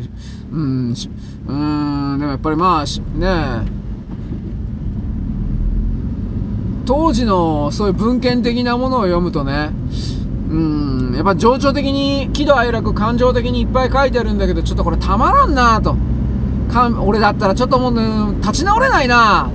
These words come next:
というふうなことがやっぱりいっぱい書いてあります。阪神・淡路でもひどかったけど、まあ、あの、東北大震災、これもひどかった。うん。でも、あの、今もう二十五年も経ってるからね、皆さんそういう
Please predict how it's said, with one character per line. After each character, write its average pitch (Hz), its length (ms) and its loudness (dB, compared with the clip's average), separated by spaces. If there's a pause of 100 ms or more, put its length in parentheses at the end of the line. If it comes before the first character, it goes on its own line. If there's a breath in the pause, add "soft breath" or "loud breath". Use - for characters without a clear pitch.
と 320 160 4
い 339 100 4
う 339 40 2
ふ 349 200 4
う 381 60 0
な 277 140 2
こ 226 80 2
と 226 80 0
が 214 80 0
や 185 40 2
っ - 40 -6
ぱ 202 80 0
り 175 140 0
い 180 80 0
っ - 20 0
ぱ 254 160 2
い - 40 2
書 294 80 4
い 320 60 4
て 262 80 0
あ 190 40 2
り 151 60 -2
ま 135 80 -2
す。 - 140 -2 (1300)
阪 349 220 2
神・ 330 160 0
淡 302 240 6
路 226 80 0
で 254 80 2
も 220 80 2
ひ - 80 -2
ど 240 100 4
か 233 80 2
っ 208 60 2
た 196 120 0
け 190 60 4
ど、 170 120 0
ま 196 640 0
あ、 - 20 2
あ 180 60 0
の、 175 560 0
東 302 220 4
北 311 80 0
大 294 160 6
震 269 160 0
災、 185 200 0 (680)
こ 254 100 6
れ 254 80 2
も 330 140 4
ひ 302 80 2
ど 240 100 2
か 185 100 2
っ - 40 -4
た。 123 140 -2
う 107 40 -2
ん。 - 1200 0
で 233 80 2
も、 233 600 2 (180)
あ 196 160 2
の、 190 320 2
今 302 220 0
も 285 120 2
う 247 40 2
二 302 160 2
十 359 120 2
五 285 140 2
年 339 160 0
も 262 100 2
経 254 80 2
っ 294 80 4
て 311 100 -2
る 277 80 0
か 247 100 2
ら 196 80 4
ね、 190 180 0 (180)
皆 247 200 2
さ 254 160 0
ん 208 60 0
そ 214 240 0
う - 20 0
い 220 200 0
う 208 40 -2